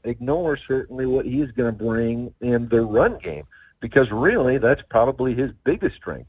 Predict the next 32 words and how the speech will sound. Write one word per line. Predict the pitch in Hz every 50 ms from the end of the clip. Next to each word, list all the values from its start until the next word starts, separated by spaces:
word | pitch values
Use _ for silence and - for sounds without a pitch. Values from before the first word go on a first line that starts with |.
| _ _ -
the, | 98 110 117 - 90 101 - - -
more, | 110 117 120 -
more | - 117 117 131 135
so | 131 - - 127 127 127 120
than, | 117 117 113 117 117 117
uh, | 113 113 110 - - - - - - _ -
you | 147
know, | 147 120
being | 113 113 120 120 110
a | 104
pure | - - - 127 107
pass | - - 120 - 190 - -
rusher, | 107 95 90 - 98
that's | 92 104 117 - -
for | - 92 87
sure. | - - - 156 160 131 113 - - - - _ _
He's | - 117 -
consistently | - 131 117 104 - _ - 175 - - 151 135 - 127 131 127
been | 123 120 113 113
one | 117 123 123
of | 117
the | 101 87 - _ -
best | 107 110 127 139 - - _ _ _ _ _ _ _ _ _ -
edge | 123 131 156 180 185 - 127 110
guys, | 110 95 87 87 90 90 92 98 95 - _ - -
uh, | 95 98 98 95 -
against | - 101 - - 113 147 160 - -
the | - 110
run | 101 107 120 127 131 117 104
over | 104 104 107 101 107
the | 95 92
years. | 92 92 113 170 175 127 117 117